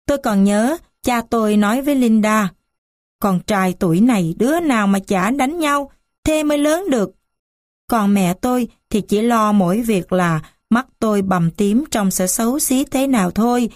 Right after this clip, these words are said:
chứ chả thèm bận tâm tới việc tìm hiểu tại sao Asher nổi điên lên cả. Vài ngày sau, Asher không đi học, rồi sau đó một buổi chiều nọ, nó tự dưng xuất hiện trước cửa nhà tôi và hỏi,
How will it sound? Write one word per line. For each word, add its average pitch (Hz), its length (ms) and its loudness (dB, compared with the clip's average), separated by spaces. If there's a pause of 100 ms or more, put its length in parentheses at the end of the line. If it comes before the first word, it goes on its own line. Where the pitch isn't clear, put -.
(240)
chứ 254 340 2
chả 202 160 -2
thèm 180 340 0
bận 165 220 0
tâm 202 220 0
tới 262 160 -2
việc 208 260 -2
tìm 165 220 0
hiểu 170 400 2
tại 175 220 -2
sao 247 460 -2 (240)
Asher 214 520 -2
nổi 185 280 2
điên 214 300 2
lên 196 200 0
cả. 175 480 -2 (840)
Vài 220 180 0
ngày 220 200 2
sau, 262 360 0 (240)
Asher 233 500 -2
không 214 220 0
đi 208 120 2
học, 185 280 -2 (400)
rồi 240 140 0
sau 262 220 -2
đó 233 280 0
một 269 240 0
buổi 226 160 0
chiều 202 240 0
nọ, 170 320 0 (320)
nó 294 80 -2
tự 233 200 -2
dưng 208 280 0
xuất 311 260 -4
hiện 180 220 0
trước 269 240 -4
cửa 185 140 0
nhà 202 240 2
tôi 226 340 -2 (300)
và 196 120 0
hỏi, 175 480 0